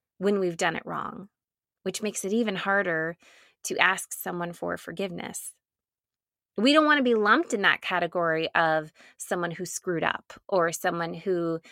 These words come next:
made a wrong choice or someone who could have done better.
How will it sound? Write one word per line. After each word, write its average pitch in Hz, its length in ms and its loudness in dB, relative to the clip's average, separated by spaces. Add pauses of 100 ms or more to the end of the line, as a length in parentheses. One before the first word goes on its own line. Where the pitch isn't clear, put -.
(180)
made 190 260 2
a 170 60 4
wrong 165 280 0
choice - 460 -2 (100)
or 180 180 0
someone 175 460 -4
who 165 440 -4 (400)
could 190 260 -2
have 165 300 -2
done 151 260 -4
better. - 460 -6